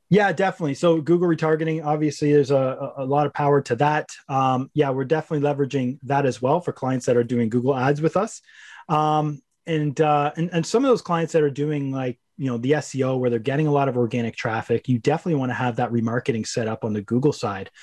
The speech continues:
um, if it warrants it. You know what I mean? And, uh,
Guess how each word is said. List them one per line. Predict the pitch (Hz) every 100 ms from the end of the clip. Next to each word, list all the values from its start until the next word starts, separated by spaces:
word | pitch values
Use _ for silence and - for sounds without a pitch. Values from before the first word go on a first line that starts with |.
| - -
um, | 131 113 110 107
if | - 139
it | 135
warrants | 120 165 175 -
it. | 113 - _ - -
You | 143
know | 127
what | 131
I | 123
mean? | 127 131 -
And, | 120 117 117 113
uh, | 120 113